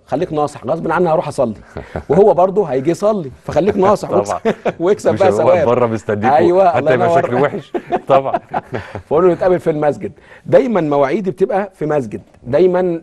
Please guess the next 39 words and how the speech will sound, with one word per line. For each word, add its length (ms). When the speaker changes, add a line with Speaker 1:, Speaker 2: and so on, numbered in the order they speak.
Speaker 1:
اربط 360
نفسك 280
كده 180
وعلق 580
قلبك 300
بالمساجد 600
عشان 200
تبقى 240
في 60
ظل 160
عرش 240
ربنا 320
سبحانه 320
وتعالى. 320
حتى 320
لو 100
بالقليل 480
يا 40
أستاذ 180
كريم. 320
يعني 340
كل 140
الناس 200
دلوقتي، 360
يعني 320
أنا 100
زعلان 420
جامد 220
جدًا. 320
والله 280
زعلان 300
قوي 140
يا 40
أستاذ 140
كريم 140
في 60
الحملة 300
دي. 180
Speaker 2:
مم. 100